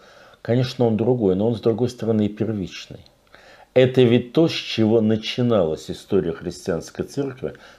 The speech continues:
кстати, еще не разделенная на западную и восточную, во времена поздней Римской империи и ранних темных веков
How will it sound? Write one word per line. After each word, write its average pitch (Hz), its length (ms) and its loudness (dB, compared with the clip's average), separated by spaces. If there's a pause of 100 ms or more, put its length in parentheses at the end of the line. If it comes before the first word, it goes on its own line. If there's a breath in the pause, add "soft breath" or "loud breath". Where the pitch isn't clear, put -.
кстати, - 400 2
еще 104 260 -2
не 101 140 2
разделенная 92 500 0
на 87 100 2
западную 82 560 -2
и - 20 -4
восточную, 82 800 -6 (400 soft breath)
во 95 120 2
времена 92 420 0
поздней 92 420 -2
Римской 87 460 -4
империи 90 680 -2
и 92 840 -2
ранних 85 360 -2
темных 80 400 -10
веков 64 320 -10